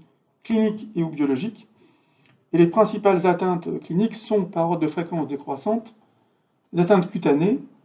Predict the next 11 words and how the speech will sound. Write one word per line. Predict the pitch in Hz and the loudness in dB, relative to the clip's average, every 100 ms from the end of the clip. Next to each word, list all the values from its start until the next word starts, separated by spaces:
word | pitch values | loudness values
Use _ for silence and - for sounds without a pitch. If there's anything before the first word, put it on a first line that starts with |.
| _ _ _ | _ _ _
c'est-à-dire | _ 165 165 175 170 | _ 2 4 2 0
purpura | - 202 - 170 | -2 -4 0 2
vasculaire, | 156 151 - 165 190 208 185 - _ | 2 0 0 0 2 0 -2 -8 _
accrosyndrome | 202 202 233 196 185 170 170 | 2 4 2 0 0 -2 -2
vasculaire, | 151 - - 160 190 202 - - _ _ _ - | -2 -4 -6 -4 -2 -2 -6 -18 _ _ _ -2
livédopathologique, | 175 202 208 202 160 156 139 143 214 - - | 2 6 8 8 6 0 -2 -4 -6 -12 -18
voire | 143 180 208 196 - _ _ | 0 4 4 2 -4 _ _
ulcération | 170 - 165 156 - | -8 -2 0 0 0
ou | 214 | -2
nécrose | 160 175 - 202 | 0 -2 -2 -8
cutanée. | - 175 160 151 | -6 -6 -6 -6